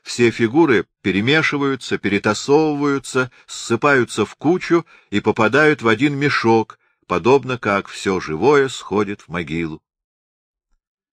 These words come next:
«С каждым днём, Санчо, ты становишься всё менее простоватым и всё более разумным», — заметил Дон Кихот.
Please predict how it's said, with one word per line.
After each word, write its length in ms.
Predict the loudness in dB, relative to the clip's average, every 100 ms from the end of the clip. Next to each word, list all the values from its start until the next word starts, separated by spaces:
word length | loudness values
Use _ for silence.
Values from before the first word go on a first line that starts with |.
| _ _ _
«С 140 | -14
каждым 500 | -6 -4 -4 -8 -10
днём, 300 | -8 -8 -8
Санчо, 680 | -6 -4 -6 -6 -4 -4 -4 _ _ _ _ _ _ _ _ _ _
ты 200 | -6 -4
становишься 880 | -6 -6 -4 -2 -4 -8 -8 -6 -6
всё 240 | -6 -6
менее 400 | -4 -6 -6 -6 -8
простоватым 840 | -10 -10 -8 -6 -4 -4 -6 -12 -14 _ _ _
и 140 | -16 -14
всё 260 | -10 -10
более 400 | -4 -2 -2 -2
разумным», — 760 | -4 -4 0 -2 -2 -8 -14 -18 _ _ _ _
заметил 540 | -10 -6 -6 -6 -8
Дон 180 | -8 -10
Кихот. 540 | -12 -20 -14 -14 -14